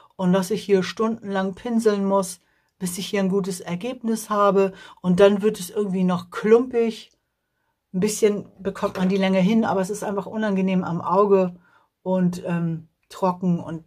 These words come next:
die kleben dann auch irgendwie so zusammen. Und boah, das ist einfach ein doofes Ergebnis. Muss ich einfach so sagen, das ist einfach so. Und der hier auch, den trage ich euch auch nochmal auf. Der ist ja jetzt schon etwas älter, <laughs> ein paar Tage alt.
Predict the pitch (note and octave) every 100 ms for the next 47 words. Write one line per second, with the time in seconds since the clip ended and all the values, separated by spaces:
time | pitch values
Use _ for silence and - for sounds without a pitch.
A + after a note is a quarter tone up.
0 | _ F3 - F#3 G3 F#3+ F3+ F3 D#3 G3+
1 | F3 F3 F3 F3 E3+ F3 E3+ E3+ D#3+ D#3+
2 | D#3+ _ D3 B2+ - F3 - F3 F3 -
3 | - - - - G3+ F#3+ C4 C#4+ C#4+ C#4
4 | - G#3 A3+ B3+ B3+ B3+ C4 - - _
5 | _ _ _ _ _ _ _ _ _ _
6 | _ _ _ _ - - G#3+ A#3 B3 A3
7 | G#3+ A3 G3+ F3+ G3+ A3+ A#3+ A3+ G3 -
8 | F3+ - F#3+ F3+ G3 - - G3 F#3+ -
9 | F3+ G3 G3 F#3 - G#3 A#3+ A3+ F#3+ -
10 | G3 F#3+ - E3+ F3 F#3 G#3+ A3 G#3+ F#3
11 | F#3+ F#3+ F3+ G3 F#3 F3+ - E3 E3 F3
12 | G3+ - F3 - F#3 F3 F3+ A3+ - _
13 | - G3+ G#3 A3 G3+ D3+ D#3+ F#3